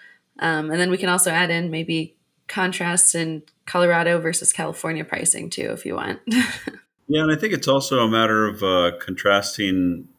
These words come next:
Speaker 2: well, like you said, cats and dogs, but also maybe generation. You know, my generation, I bet, is less inclined to spend money on their pets, especially a cat, than maybe your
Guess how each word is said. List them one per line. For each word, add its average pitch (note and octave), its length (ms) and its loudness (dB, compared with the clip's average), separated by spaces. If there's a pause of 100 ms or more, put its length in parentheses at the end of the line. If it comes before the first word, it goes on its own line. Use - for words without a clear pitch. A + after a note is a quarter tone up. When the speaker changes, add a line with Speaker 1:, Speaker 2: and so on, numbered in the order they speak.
(200)
Speaker 2:
well, G#2 140 6
like F#2+ 120 4
you - 60 -12
said, - 240 -2
cats F#2+ 320 0
and F2+ 80 -2
dogs, E2+ 340 0
but F2 140 -2
also F2 560 -2 (640)
maybe A2 340 2
generation. F#2 680 -2
You D#2 80 -4
know, D#2 440 -6
my F#2 240 -2
generation, F#2 1000 -2 (260)
I F2 100 -6
bet, - 680 -2 (180)
is E2+ 340 -8
less G2+ 540 -2 (640)
inclined F#2+ 640 -2
to E2+ 60 -10
spend F2 400 -4
money F2 280 -2
on E2 100 -4
their D#2 160 -4
pets, F2 380 -6
especially F2+ 480 -2
a D2+ 40 -10
cat, D#2+ 520 -8 (160)
than D#2 540 -8
maybe E2 220 -10
your F#2 200 -2